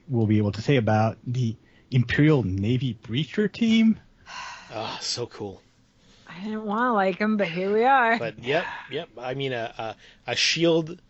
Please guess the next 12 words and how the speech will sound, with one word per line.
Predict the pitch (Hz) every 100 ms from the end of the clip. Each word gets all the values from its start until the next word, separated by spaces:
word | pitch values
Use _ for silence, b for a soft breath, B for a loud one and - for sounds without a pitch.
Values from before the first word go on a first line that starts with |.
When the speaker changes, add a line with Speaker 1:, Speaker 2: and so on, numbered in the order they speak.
| b b b _
Speaker 2:
that, | 113 120 123
a | 117
riot | 110 123 147 135
shield | 151 147
that | 131
is | 113 107 -
perf-, | - 139 135
or | 123
boarding | 110 147 143
shield | - 151 123
perfectly, | - 147 - 143 135
uh, | 127 123